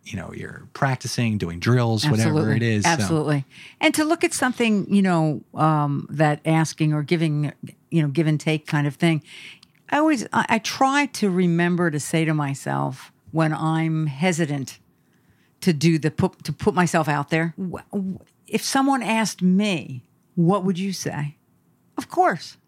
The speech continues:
Speaker 2: right? So that's pretty much what the, do you know what I mean? Turn it around, turn
Speaker 1: Absolutely,
Speaker 2: it around,
Speaker 1: yeah.
Speaker 2: you know, and that usually gets you maybe a little bit more moving to do it.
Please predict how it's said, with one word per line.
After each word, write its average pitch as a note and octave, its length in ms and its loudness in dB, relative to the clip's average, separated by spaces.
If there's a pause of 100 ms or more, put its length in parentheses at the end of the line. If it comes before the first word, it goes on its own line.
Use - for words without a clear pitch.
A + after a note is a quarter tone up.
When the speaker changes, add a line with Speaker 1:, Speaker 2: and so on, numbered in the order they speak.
(300)
Speaker 2:
right? A3+ 220 -2 (160)
So D#4 340 0
that's E4 240 0
pretty E4 420 2
much E3+ 400 0
what E3+ 340 2
the, D#3+ 340 4 (320)
do B3+ 80 0
you C4 40 4
know C4 60 4
what B3 80 2
I A#3 40 0
mean? A#3 120 2
Turn D#4 240 2
it D4+ 100 0
around, F#3+ 520 -2 (120)
turn - 100 2
Speaker 1:
Absolutely, A3+ 280 2
Speaker 2:
it - 40 0
around, D#3+ 380 0
Speaker 1:
yeah. G3 60 0
Speaker 2:
you F#3+ 60 4
know, E3+ 200 4
and F3+ 180 2
that F3 180 0
usually D#3 580 2
gets D#3 340 -2
you D#3 260 0
maybe D#3 300 0
a D3+ 60 0
little D3+ 160 0
bit D3+ 160 -2
more D3+ 180 2
moving D3+ 440 0
to D#3+ 120 -2
do F#3 280 0
it. - 120 -8